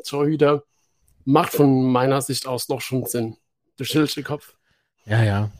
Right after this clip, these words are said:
Speaker 2: Ah, ich muss grad hier lesen, äh, es soll im Sinne von Aufforderung oder soll im Sinne von Spekula-, immer nur Spekulation. Ah,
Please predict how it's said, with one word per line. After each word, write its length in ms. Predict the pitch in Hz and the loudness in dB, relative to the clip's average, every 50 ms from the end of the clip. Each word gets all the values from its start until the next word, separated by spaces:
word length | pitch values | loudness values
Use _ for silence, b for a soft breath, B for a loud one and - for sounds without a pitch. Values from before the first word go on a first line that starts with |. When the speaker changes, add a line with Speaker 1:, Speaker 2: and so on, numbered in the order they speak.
| _ _ _ - | _ _ _ 2
Speaker 2:
Ah, 80 | 131 156 | 2 2
ich 140 | 147 - | 4 2
muss 120 | 160 - - | 0 -2 0
grad 180 | - 156 127 | 0 0 0
hier 140 | 107 139 143 | 2 2 2
lesen, 380 | 127 123 123 135 143 143 123 120 | 2 2 2 0 0 -2 -4 -4
äh, 300 | 113 117 117 117 113 113 85 | -2 0 0 0 0 -2 -2
es 280 | 113 123 113 104 - - | -4 -4 -4 -4 -4 -2
soll 240 | 117 123 160 190 | 0 2 2 2
im 120 | 180 147 139 | 2 0 -2
Sinne 220 | - - 156 151 | -2 -2 -2 -2
von 160 | 135 - 131 | -4 -6 -6
Aufforderung 680 | - - 147 151 - - 185 175 180 170 180 180 175 165 | -4 -2 -2 -2 0 2 2 2 2 0 0 -2 -2 -2
oder 160 | 143 139 135 | 0 0 0
soll 180 | 127 - 139 143 | 0 -2 -2 -2
im 100 | 151 147 | -2 -4
Sinne 240 | 127 - 143 147 131 | -2 -2 -4 -4 -4
von 160 | - 135 127 | -4 -6 -8
Spekula-, 320 | - - 117 117 117 127 - | -6 -8 -6 -4 -4 -2 2
immer 260 | - 170 185 240 254 | 2 4 4 4 4
nur 160 | 233 226 226 | 4 2 2
Spekulation. 800 | 185 - - 196 - 196 190 185 180 - - 196 196 190 151 117 - _ _ _ _ _ _ _ _ _ _ _ _ _ _ _ _ _ _ _ _ _ _ _ _ _ _ _ _ _ _ _ _ _ _ _ _ _ _ _ _ _ _ _ _ _ _ _ _ _ _ _ _ _ _ _ _ _ _ _ _ _ _ _ _ _ _ _ _ _ _ _ _ _ - | 2 0 -2 -4 -2 0 2 2 0 0 -2 -4 -4 -2 -4 -6 -8 _ _ _ _ _ _ _ _ _ _ _ _ _ _ _ _ _ _ _ _ _ _ _ _ _ _ _ _ _ _ _ _ _ _ _ _ _ _ _ _ _ _ _ _ _ _ _ _ _ _ _ _ _ _ _ _ _ _ _ _ _ _ _ _ _ _ _ _ _ _ _ _ _ 2
Ah, 340 | 151 165 165 151 139 123 | 4 6 6 6 4 4